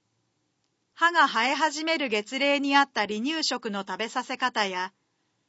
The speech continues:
歯のお手入れの仕方が学べます。歯の生え方のことなど、歯科衛生士への相談もできます。ワンポイント。三回食になって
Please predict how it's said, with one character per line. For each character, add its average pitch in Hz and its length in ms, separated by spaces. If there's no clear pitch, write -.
歯 320 160
の 262 200
お 196 60
手 320 200
入 302 60
れ 233 120
の 190 100
仕 - 140
方 233 240
が 214 140
学 196 260
べ 196 100
ま 190 160
す。 - 220
歯 339 160
の 320 140
生 254 220
え 302 40
方 320 260
の 254 140
こ 226 120
と 262 120
な 247 160
ど、 196 220
歯 - 160
科 302 200
衛 330 180
生 330 280
士 247 220
へ 233 120
の 185 140
相 226 280
談 233 240
も 226 140
で 208 120
き 208 160
ま 185 180
す。 - 220
ワ 240 160
ン 294 120
ポ 330 180
イ 285 100
ン 226 100
ト。 190 300
三 294 320
回 339 240
食 269 260
に 220 140
な 226 120
っ 233 60
て 202 320